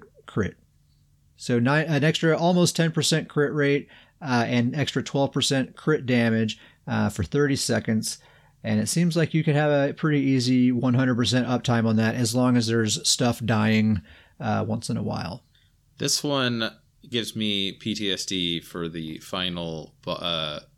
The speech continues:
Speaker 2: arena in Maelstrom, the final zone.
Speaker 1: Oh, yeah? <laughs>
Speaker 2: There's souls flying around. So I just immediately don't like this one, just from the P T S D. It's making me think
Speaker 1: It,
Speaker 2: of that
Speaker 1: it says
Speaker 2: final boss
Speaker 1: souls.
Speaker 2: zone. Yeah.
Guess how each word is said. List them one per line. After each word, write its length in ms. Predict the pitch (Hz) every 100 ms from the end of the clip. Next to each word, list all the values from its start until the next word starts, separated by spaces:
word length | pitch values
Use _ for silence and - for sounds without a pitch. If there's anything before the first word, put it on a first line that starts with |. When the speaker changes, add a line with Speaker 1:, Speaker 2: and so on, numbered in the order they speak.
| _ -
Speaker 2:
arena 400 | 87 90 85 80 - 80
in 260 | 78 71
Maelstrom, 520 | 71 76 - - 80 _ _ _
the 80 | 107
final 320 | 104 98 87
zone. 420 | 90 82 80 80 - _ -
Speaker 1:
Oh, 160 | 123
yeah? 340 | 120 127 147 165
<laughs> 60 | 123
Speaker 2:
There's 260 | 123 104 -
souls 480 | - 139 127 123
flying 300 | - 123 117
around. 380 | 113 110 107 110
So 120 | 107
I 160 | 117 147
just 200 | 143 -
immediately 500 | 131 120 113 110 104
don't 220 | 101 92
like 180 | 92 87
this 220 | 87 -
one, 180 | 90 85
just 240 | 101 -
from 180 | 113 107
the 60 | 98
P 160 | - 98
T 160 | 98
S 120 | 90
D. 180 | - 90
It's 160 | 87 -
making 400 | 104 101 101 98
me 200 | 92 90
think 300 | - 92 85
Speaker 1:
It, 180 | 120 107
Speaker 2:
of 320 | 95 87 87
that 440 | 87 80 73 - - _ _ _ _ 117
Speaker 1:
it 100 | 101
says 80 |
Speaker 2:
final 140 | 170 139
boss 160 | 135
Speaker 1:
souls. 420 | 165 139 131 123 101
Speaker 2:
zone. 300 | 76 80 -
Yeah. 220 | 101